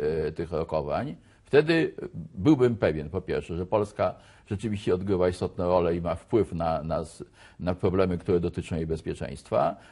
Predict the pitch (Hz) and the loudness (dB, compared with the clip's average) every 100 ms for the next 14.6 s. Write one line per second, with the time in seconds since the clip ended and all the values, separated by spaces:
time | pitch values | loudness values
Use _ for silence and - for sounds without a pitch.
0 | - 110 107 123 131 - 113 143 139 110 | -2 0 0 -2 -2 2 6 6 4 0
1 | 110 - 104 117 107 87 80 - _ _ | 0 2 2 4 2 0 -6 -10 _ _
2 | - 87 85 - 87 107 101 95 - 101 | -4 -2 -2 -4 -2 -2 -2 -4 -2 -2
3 | 95 110 98 95 85 - 98 98 104 85 | -2 -4 -2 -4 -4 -2 -2 2 0 0
4 | 78 73 69 76 - 58 57 104 - 76 | -4 -4 -6 -10 -8 -10 -10 -12 -12 -10
5 | - 85 - 80 76 - - 67 - - | -10 -12 -6 -6 -6 -10 -10 -10 -12 -14
6 | 78 76 - - - - 76 78 76 73 | -10 -10 -14 -20 -20 -10 -4 0 0 -2
7 | 92 82 80 80 73 65 - - 220 214 | -6 -4 -2 -4 -6 -8 -4 -2 -2 -6
8 | - _ - - 90 87 135 165 147 110 | -14 _ -20 -12 -4 6 10 10 8 4
9 | 110 110 110 104 147 147 120 123 110 101 | 6 6 6 6 6 6 4 2 0 2
10 | 117 101 95 110 101 135 113 110 101 101 | 2 2 4 2 4 2 4 2 2 0
11 | 98 104 104 92 85 - 92 87 - 78 | 0 2 2 2 -2 -4 -4 -4 -4 -4
12 | 87 85 82 90 80 85 82 - - - | 0 0 0 -2 -2 -2 -4 -6 -16 -18
13 | - 78 82 82 85 87 87 95 87 98 | -6 -2 0 0 -2 -4 -4 -4 0 -2
14 | - 90 90 85 82 | -2 -4 -4 -2 -2